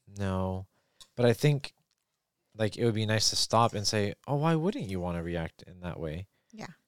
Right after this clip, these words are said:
Speaker 1: You know what I mean? And, like, kind of give other examples of why that reaction isn't good in certain situations, but might be
Speaker 2: Mm-hmm.
Speaker 1: really good in other situations.
Speaker 2: So, like, one of the things that they,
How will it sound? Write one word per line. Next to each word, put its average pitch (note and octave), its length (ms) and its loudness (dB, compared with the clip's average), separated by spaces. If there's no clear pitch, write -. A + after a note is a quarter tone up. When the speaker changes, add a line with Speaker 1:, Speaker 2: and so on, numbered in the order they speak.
Speaker 1:
You A#2+ 100 0
know G#2+ 60 4
what G#2 40 2
I G2+ 40 0
mean? G#2 140 0
And, G2 120 0
like, F#2+ 220 0
kind G#2+ 220 -2
of F#2 160 0
give G2 260 0
other G2 260 0
examples F#2 500 -4
of F2 120 -4
why F2+ 160 -2
that F2+ 280 0
reaction G2 640 -2
isn't G2 360 -4
good F#2 160 -4
in F#2 120 -4
certain G#2 280 -4
situations, G2 520 -4
but G#2+ 120 -2
might G#2+ 220 -2
be A2 120 -8
Speaker 2:
Mm-hmm. G#2 380 -12
Speaker 1:
really A2 240 0
good A2 180 -2
in A2+ 100 -2
other A#2+ 220 0
situations. E2+ 760 -8
Speaker 2:
So, A3+ 200 -6
like, G#3+ 300 -4
one G#3+ 200 -4
of G#3 120 -2
the A3 100 -2
things G3+ 280 -4
that F#3+ 160 -2
they, F#3 220 2